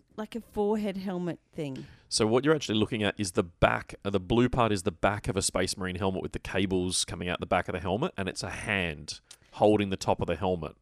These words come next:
Speaker 2: a
Speaker 1: Yeah.
Speaker 2: black Chaos Space Marine hand.
Speaker 1: I picked it as the, definitely picked it as a hand, but then that also looks like a knee that's next to that
Speaker 2: It does
Speaker 1: helmet
Speaker 2: look like
Speaker 1: as
Speaker 2: a
Speaker 1: well.
Speaker 2: knee,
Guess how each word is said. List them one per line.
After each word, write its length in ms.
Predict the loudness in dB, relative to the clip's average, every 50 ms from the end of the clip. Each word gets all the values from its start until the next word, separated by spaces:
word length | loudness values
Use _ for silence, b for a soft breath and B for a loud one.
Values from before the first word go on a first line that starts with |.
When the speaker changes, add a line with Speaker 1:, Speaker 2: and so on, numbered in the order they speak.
| _ -10
Speaker 2:
a 100 | -8 -6
Speaker 1:
Yeah. 140 | -6 -6 -2
Speaker 2:
black 400 | 0 2 2 2 0 -2 -8 -16
Chaos 300 | -8 -2 0 0 2 0
Space 280 | 0 -2 -4 -4 -4 -4
Marine 200 | -8 -10 -10 -10
hand. 460 | -8 -8 -8 -8 -8 -10 -14 -16 -18 _ b b b b b b b b b b
Speaker 1:
I 60 | -14 -4
picked 280 | -4 -4 -4 -4 -6
it 80 | -8 -8
as 160 | -8 -8 -8
the, 180 | -8 -8 -10 -10 -12 _
definitely 340 | -10 -10 -10 -10 -10 -12 -12
picked 180 | -10 -12 -12 -12
it 140 | -14 -14 -12
as 80 | -12
a 60 | -12
hand, 260 | -10 -10 -10 -12 -12 -10
but 140 | -12 -10
then 160 | -8 -8 -6 -6
that 180 | -6 -6 -8
also 240 | -8 -12 -12 -12 -12
looks 200 | -14 -12 -10 -10
like 160 | -10 -10 -8
a 40 | -8
knee 380 | -8 -6 -6 -4 -4 -4 -6 -6
that's 260 | -10 -12 -16 -12 -12
next 300 | -10 -10 -12 -12 -18 -16
to 80 | -14 -10
that 80 | -2 -2
Speaker 2:
It 120 | -2 6
does 220 | 8 8 8 8 6
Speaker 1:
helmet 120 | 4 4
Speaker 2:
look 60 | 6 6
like 140 | 6 6
Speaker 1:
as 60 | 2 -2
Speaker 2:
a 20 | 0
Speaker 1:
well. 20 |
Speaker 2:
knee, 380 | 2 2 2 2 0 -4 -6